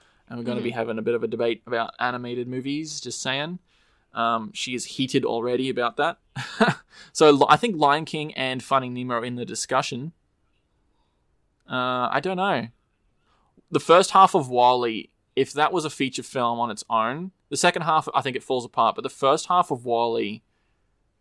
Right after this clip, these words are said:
Speaker 1: is, is definitely up there. That's incredible
Speaker 2: Yeah.
Speaker 1: cinema right there. Um, I don't know. What, what do you think?
Speaker 2: I wanna talk about why I like Tangled so much.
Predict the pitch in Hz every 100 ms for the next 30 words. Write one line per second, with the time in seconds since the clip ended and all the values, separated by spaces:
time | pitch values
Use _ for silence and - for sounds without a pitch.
0 | _ _ _ 131 120 113 - 127 113 117
1 | 101 107 92 - - - - - 131 -
2 | 113 - 175 - - - - 53 - 53
3 | - - - _ _ - _ - - 113
4 | 113 113 113 98 - _ - 135 123 147
5 | 117 120 127 - 131 123 131 110 - _
6 | _ _ _ _ _ _ _ _ _ _
7 | _ _ _ _ _ _ _ - 254 285
8 | 349 359 359 359 392 - 220 202 196 185
9 | 175 156 - 160 160 - - 151 - -
10 | - - 214 - - -